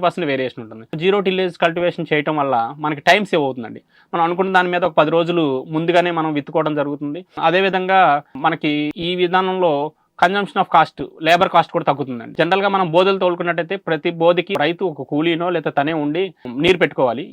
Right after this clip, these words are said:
ఈ విధానంలో రైతు మోటార్ని ఆ మడి వేసి మళ్ళీ టూ అవర్స్, త్రీ అవర్స్ అయిన తర్వాత వచ్చి చూసుకున్నా కానీ సరిపోతుంది. ఈ విధానంలో కల్టివేట్ చేసిన మొక్కజొన్నకి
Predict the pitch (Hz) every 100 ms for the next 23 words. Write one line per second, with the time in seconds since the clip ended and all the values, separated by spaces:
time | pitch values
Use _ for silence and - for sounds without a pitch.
0 | 175 185 196 202 208 202 160 156 - _
1 | - 160 190 202 170 165 - 175 160 180
2 | 185 170 156 151 170 147 139 151 190 -
3 | _ 160 190 196 196 180 180 190 185 170
4 | 165 170 180 175 165 160 156 156 156 151
5 | 175 147 151 143 156 131 123 117 139 -
6 | 170 170 190 208 208 202 170 170 180 175
7 | 170 160 143 160 156 143